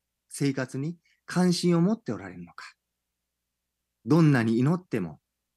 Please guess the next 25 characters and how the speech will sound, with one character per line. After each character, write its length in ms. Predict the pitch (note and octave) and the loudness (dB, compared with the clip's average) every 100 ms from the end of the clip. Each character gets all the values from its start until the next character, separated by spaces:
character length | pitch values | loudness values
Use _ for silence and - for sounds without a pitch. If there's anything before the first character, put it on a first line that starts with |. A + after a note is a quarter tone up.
| _ | _
そ 120 | - | -4
の 80 | A#2+ | 0
御 100 | A#2+ | 0
言 240 | B2 - | -2 -6
葉 80 | A2+ | -6
が 60 | A2 | -6
成 260 | G2+ D3+ | -4 -2
就 40 | B2+ | -2
し 240 | E2+ - | -4 -10
な 160 | A#2 B2+ | -8 -10
い。 80 | D#2+ _ _ _ _ _ _ _ _ | -14 _ _ _ _ _ _ _ _
そ 160 | - B2+ | -10 -6
の 80 | |
よ 60 | C#3 | -4
う 20 | |
な 100 | A2+ | -6
時 240 | F2 E2+ F#2+ | -10 -14 -10
に、 260 | A#2+ F2 - | -8 -10 -14
私 260 | D#2 F#2+ G#2 | -16 -12 -10
た 100 | E2+ | -12
ち 120 | - | -10
は 80 | F2+ - | -10 -4
う 80 | A2 | -4
だ 140 | A2+ | -4
か-、 120 | - | -6